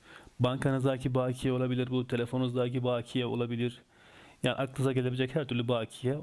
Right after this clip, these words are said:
olabilir, Guthaben. Çok sık görürsünüz bunu Almanya'ya gittiğinizde,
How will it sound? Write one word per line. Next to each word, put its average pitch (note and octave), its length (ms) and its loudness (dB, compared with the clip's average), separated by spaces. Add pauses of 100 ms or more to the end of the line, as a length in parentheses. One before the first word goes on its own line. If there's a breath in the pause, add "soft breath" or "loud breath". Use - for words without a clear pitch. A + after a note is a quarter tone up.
olabilir, A#2+ 340 -2
Guthaben. G#2+ 600 -2 (2000 loud breath)
Çok F#3 280 0
sık D3+ 240 0
görürsünüz A#2+ 460 0
bunu A2+ 280 2
Almanya'ya A#2 500 0
gittiğinizde, A2 720 -2